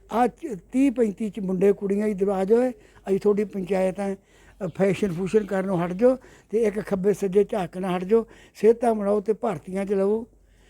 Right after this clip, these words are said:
ਤੇ ਫੇਰ ਮੁੱਖ ਮੰਤਰੀ ਦਾ ਝੱਗਾ ਖਿੱਚ ਕੇ ਕਹਿਣਾ, "ਆਹ ਜਿਹੜੇ ਚੱਜ ਦੇ ਮੁੰਡੇ ਭਰਤੀ ਕਦੋਂ ਹੋਣਗੇ?" ਇਹ ਤੋਂ ਬਿਨਾਂ ਪੜ੍ਹਾਈ ਦੀ, ਅ, ਕ-, ਸਕੂਲਾਂ ਕਾਲਜਾਂ 'ਚ ਜਿਹੜੀ ਪੜ੍ਹਾਈ ਆ ਵਰਲਡ ਲੈਵਲ ਦੀ,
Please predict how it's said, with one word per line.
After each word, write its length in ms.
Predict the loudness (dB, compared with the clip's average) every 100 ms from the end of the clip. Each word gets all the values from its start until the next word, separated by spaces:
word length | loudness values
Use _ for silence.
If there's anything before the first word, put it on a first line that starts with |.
| _ 0
ਤੇ 120 | 0
ਫੇਰ 360 | 6 6 6 4
ਮੁੱਖ 280 | -2 -2
ਮੰਤਰੀ 340 | -4 -4 -4 -2
ਦਾ 140 | -2
ਝੱਗਾ 340 | 0 -2 -2 -2
ਖਿੱਚ 180 | 0
ਕੇ 140 | 2 0
ਕਹਿਣਾ, 400 | 0 -2 -2 -6 -14 -20 -12 -4
"ਆਹ 80 | 0
ਜਿਹੜੇ 200 | 2 2
ਚੱਜ 300 | 0 -2 0
ਦੇ 140 | 0
ਮੁੰਡੇ 280 | 2 6 4
ਭਰਤੀ 400 | 4 -4 -4 -2
ਕਦੋਂ 260 | 0 0
ਹੋਣਗੇ?" 420 | 0 0 0 -2 -4 -14 -20 _ _ _ _ _ _ _ _ _
ਇਹ 100 | 6
ਤੋਂ 180 | 6 4
ਬਿਨਾਂ 420 | 0 0 0 -2 -6 _ _
ਪੜ੍ਹਾਈ 360 | -4 0 0 0
ਦੀ, 160 | 2
ਅ, 20 | 0 0 -6
ਕ-, 120 | -8
ਸਕੂਲਾਂ 460 | -8 -6 0 0 0
ਕਾਲਜਾਂ 460 | -2 -2 0 -2
'ਚ 160 | 0 -2 -4 -20 _ 4
ਜਿਹੜੀ 260 | 4 4
ਪੜ੍ਹਾਈ 680 | -4 _ -4 0 2 4 6
ਆ 80 | 6
ਵਰਲਡ 380 | 6 6 8
ਲੈਵਲ 380 | 6 4 4 2
ਦੀ, 200 | -2 -6